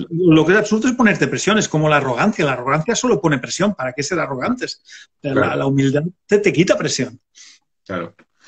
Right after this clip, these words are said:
Speaker 2: Nos pregunta desde, desde Argentina, nos preguntan, eh, Luciano Gianotti,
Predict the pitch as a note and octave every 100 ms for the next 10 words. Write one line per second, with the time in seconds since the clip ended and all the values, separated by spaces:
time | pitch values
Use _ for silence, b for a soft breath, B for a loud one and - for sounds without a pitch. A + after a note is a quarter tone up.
0 | B B C3 C3+ D3 D#3 G3 A3+ A#3 G#3+
1 | G3+ F3 E3 D3 D#3 C#3+ D3+ C#3+ G3+ A3
2 | F#3+ E3 - D3 F3+ G3+ F3 E3+ E3+ D3
3 | C3+ C3+ C3 G#2 D3 D3 D3 C#3+ C#3 C#3
4 | C3+ C3+ C3 C3 B2+ B2+ B2 D#3 F3 D#3
5 | E3